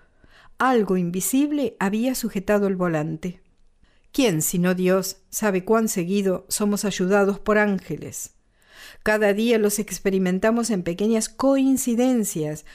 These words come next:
o las llamadas intuiciones que seguimos y que se convierten en bendiciones. Sin embargo, el rol de los ángeles es mucho más importante que esto.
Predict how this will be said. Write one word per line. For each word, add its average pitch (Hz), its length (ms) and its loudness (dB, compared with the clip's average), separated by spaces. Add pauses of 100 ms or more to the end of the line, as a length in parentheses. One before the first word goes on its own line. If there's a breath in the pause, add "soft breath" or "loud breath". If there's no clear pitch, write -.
(120 loud breath)
o 208 100 2
las 196 280 2
llamadas 214 680 0
intuiciones 226 1120 0
que - 160 -6
seguimos 214 600 2 (340 loud breath)
y 262 100 -6
que 277 100 -2
se 285 140 -2
convierten 247 760 0
en 220 180 2
bendiciones. 175 880 -2 (1120 soft breath)
Sin 208 280 0
embargo, 202 560 0 (140 loud breath)
el 190 180 0
rol 202 260 4
de 226 120 4
los 233 180 -2
ángeles 208 640 -2
es 190 140 -4
mucho 240 440 0
más 214 220 -2
importante 190 720 -2
que 151 240 -6
esto. 156 360 -14